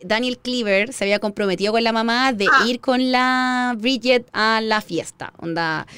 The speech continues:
Speaker 1: nivel, el día anterior, la noche anterior había, la había ayudado a montar el traje, ¿cachai? De conejita y todo. Y
Speaker 2: Ajá.
Speaker 1: as-,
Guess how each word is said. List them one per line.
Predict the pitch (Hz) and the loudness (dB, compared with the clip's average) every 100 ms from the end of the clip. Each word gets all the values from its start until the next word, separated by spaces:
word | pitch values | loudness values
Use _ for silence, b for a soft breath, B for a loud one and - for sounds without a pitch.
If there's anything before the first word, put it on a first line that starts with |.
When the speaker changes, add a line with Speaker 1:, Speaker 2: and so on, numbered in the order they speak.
| B B | B B
Speaker 1:
nivel, | - 196 190 214 226 226 233 | -2 0 2 0 2 2 2
el | - 180 | 0 0
día | 208 | 0
anterior, | 220 202 196 196 | -2 -2 0 0
la | 196 | 0
noche | 214 247 | 0 -2
anterior | 240 220 220 233 254 254 | 0 0 4 4 6 4
había, | 196 190 190 | 2 -2 -2
la | 185 | -2
había | 180 185 | 0 -2
ayudado | 185 170 180 185 185 | -2 -2 0 2 2
a | |
montar | 185 170 180 175 | 0 -4 -4 -2
el | 180 180 175 170 160 156 - | 0 0 -2 -4 -6 -10 -6
traje, | 185 208 - - 185 185 | -2 -2 -4 -4 -4 -2
¿cachai? | 185 - 180 | -6 -4 -2
De | 180 | -2
conejita | 170 160 156 - 240 233 214 214 | -4 -8 -10 -4 -2 -2 -2 -4
y | 208 | -4
todo. | - 233 254 339 508 _ _ _ _ b b b b b b b _ - | -4 -2 -2 -4 -10 _ _ _ _ b b b b b b b _ -6
Y | 220 | 0
Speaker 2:
Ajá. | 214 | 0
Speaker 1:
as-, | 226 | -2